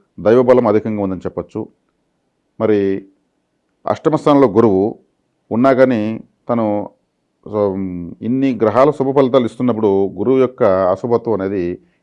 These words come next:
ఈ రాశి వాళ్ళకి పనిచేయదు. శుభమే ఎక్కువ ఉంది. ఎందుకంటే తృతీయ షష్టాధిపతి అయినటువంటి గురువు అష్టమంలో పడ్డాడు. అంటే ఒక పాపస్థానాధిపతి పాపస్థానంలో పడ్డాడు కాబట్టి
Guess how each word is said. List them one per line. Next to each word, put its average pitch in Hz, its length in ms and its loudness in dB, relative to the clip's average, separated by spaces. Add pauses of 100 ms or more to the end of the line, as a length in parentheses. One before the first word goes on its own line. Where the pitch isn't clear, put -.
ఈ 95 40 -6
రాశి 98 200 0
వాళ్ళకి 107 200 -2
పనిచేయదు. 92 480 -8 (760)
శుభమే 147 600 -2
ఎక్కువ 139 220 0
ఉంది. 85 220 -4 (1500)
ఎందుకంటే 143 220 -2
తృతీయ 139 300 0
షష్టాధిపతి 127 580 2
అయినటువంటి 101 260 -4
గురువు 123 240 0
అష్టమంలో 120 380 2
పడ్డాడు. 80 340 -4
అంటే 110 460 0 (380)
ఒక 107 180 -2
పాపస్థానాధిపతి 143 800 2
పాపస్థానంలో 143 560 2
పడ్డాడు 101 280 0
కాబట్టి 95 440 -2